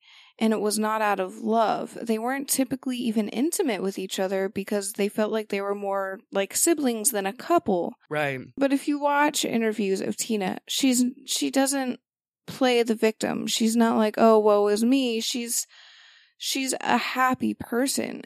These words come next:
Speaker 1: And it's
Speaker 2: Mm.
Speaker 1: like, when you hear Tina talk about it, it's like, I still feel icky, but she, the way she handles it makes me feel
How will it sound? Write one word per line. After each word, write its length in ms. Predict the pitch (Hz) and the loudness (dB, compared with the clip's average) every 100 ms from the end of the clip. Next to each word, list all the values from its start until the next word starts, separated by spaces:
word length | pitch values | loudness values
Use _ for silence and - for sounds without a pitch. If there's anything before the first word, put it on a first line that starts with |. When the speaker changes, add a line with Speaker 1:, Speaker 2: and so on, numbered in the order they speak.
| - | -2
Speaker 1:
And 500 | 226 226 220 214 214 - | 2 4 4 0 -4 0
it's 600 | 226 220 - - - - - _ _ _ _ _ _ _ _ _ | 2 2 2 0 0 -4 -10 _ _ _ _ _ _ _ _ _
Speaker 2:
Mm. 60 | - | 2
Speaker 1:
like, 220 | 240 233 | 4 2
when 260 | 254 240 254 | -2 -4 -2
you 140 | 247 | -4
hear 240 | 262 247 | -4 -4
Tina 280 | 247 269 233 | -6 -8 -6
talk 280 | 226 233 233 | -4 -4 -2
about 200 | 240 208 | -2 0
it, 40 | |
it's 160 | 220 - | 0 0
like, 240 | 208 - - - _ _ _ - | -2 -4 -14 -20 _ _ _ -4
I 60 | 220 | 0
still 260 | - 247 233 | 2 4 4
feel 280 | 233 214 - | 4 0 2
icky, 440 | 330 339 277 240 | 2 2 -4 -4
but 260 | 226 208 226 | 0 0 0
she, 460 | - 247 240 240 | -2 -2 -2 -4
the 160 | 240 226 | 2 2
way 260 | 220 226 247 | 4 2 2
she 280 | - 233 | 0 0
handles 520 | 220 220 214 233 214 208 | -2 -2 -2 2 2 2
it 160 | 202 | 2
makes 300 | 214 196 - | 0 -2 -2
me 100 | 202 | -2
feel 1040 | 208 - - - - 220 214 202 196 208 | -2 -8 -20 -16 -6 0 2 0 -2 -4